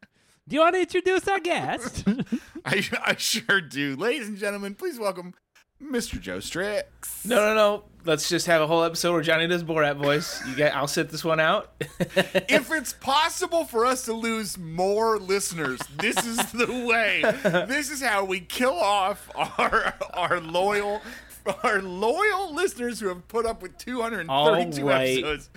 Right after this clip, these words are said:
Speaker 3: All right. I
Speaker 2: And this
Speaker 3: will,
Speaker 2: is how we finally smother them with the pillow
Speaker 3: I
Speaker 2: over
Speaker 3: will
Speaker 2: their
Speaker 3: also
Speaker 2: face.
Speaker 3: do a Borat voice. Um,
Speaker 2: <laughs> All right, wait, hang on now.
Speaker 3: My
Speaker 2: Hang on,
Speaker 3: name
Speaker 2: now we're getting them back.
Speaker 3: is Borat.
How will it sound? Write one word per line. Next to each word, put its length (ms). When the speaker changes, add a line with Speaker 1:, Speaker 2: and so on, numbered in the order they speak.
Speaker 3:
All 280
right. 520
I 320
Speaker 2:
And 160
this 120
Speaker 3:
will, 160
Speaker 2:
is 80
how 60
we 80
finally 560
smother 800
them 200
with 160
the 80
pillow 360
Speaker 3:
I 260
Speaker 2:
over 100
Speaker 3:
will 120
Speaker 2:
their 120
Speaker 3:
also 640
Speaker 2:
face. 100
Speaker 3:
do 220
a 60
Borat 360
voice. 460
Um, 320
Speaker 2:
<laughs> 1400
All 120
right, 200
wait, 180
hang 240
on 260
now. 200
Speaker 3:
My 120
Speaker 2:
Hang 240
on, 60
Speaker 3:
name 100
Speaker 2:
now 180
we're 80
getting 180
them 120
back. 200
Speaker 3:
is 220
Borat. 920